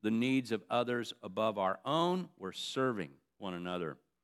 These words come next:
Spirit-filled life will result in us wanting to live in ways that please and honor Christ. We will be humble,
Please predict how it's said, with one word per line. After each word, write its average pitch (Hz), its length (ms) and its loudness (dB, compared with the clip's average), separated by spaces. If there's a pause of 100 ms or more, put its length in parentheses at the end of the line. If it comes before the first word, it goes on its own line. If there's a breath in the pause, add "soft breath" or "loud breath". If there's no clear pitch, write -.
(500)
Spirit-filled 147 680 4
life 135 480 4
will 123 200 2
result 131 640 2
in 139 240 -4
us 131 300 -2
wanting 117 800 0 (380 soft breath)
to 110 100 -8
live 127 300 2
in 139 160 0
ways 104 460 0
that - 240 -8
please 110 640 -2 (320)
and 92 200 -8
honor 104 340 0
Christ. 90 580 -6 (440)
We 104 120 2
will 90 120 0
be 87 160 -8
humble, 185 680 0